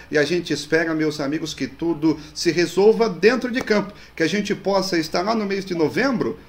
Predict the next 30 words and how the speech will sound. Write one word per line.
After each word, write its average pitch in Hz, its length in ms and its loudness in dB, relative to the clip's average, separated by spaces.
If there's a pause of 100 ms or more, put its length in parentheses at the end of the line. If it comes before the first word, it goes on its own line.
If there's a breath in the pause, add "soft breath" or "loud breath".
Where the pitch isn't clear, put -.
(140 loud breath)
ou 190 100 -2
melhor, 185 340 0
o 175 80 0
acesso, 214 640 0
se 156 140 -6
for 185 160 -4
botar 180 240 -2
pelas 170 300 0
contas 180 380 -2
ali 170 240 2 (200 loud breath)
da 175 180 0
C 170 200 -2
B 139 100 0
F, 165 300 2
é 156 40 6
no 170 100 -2
começo 185 540 -2
de 165 120 0
outubro, 202 440 0
enfim, 196 320 -2 (220 loud breath)
que 175 60 -2
a 160 40 4
gente 202 200 -2
possa 202 240 0
então 208 160 -2
estar 208 200 -2
no 202 80 -4
começo 202 460 2
de 196 100 -2
outubro 190 560 2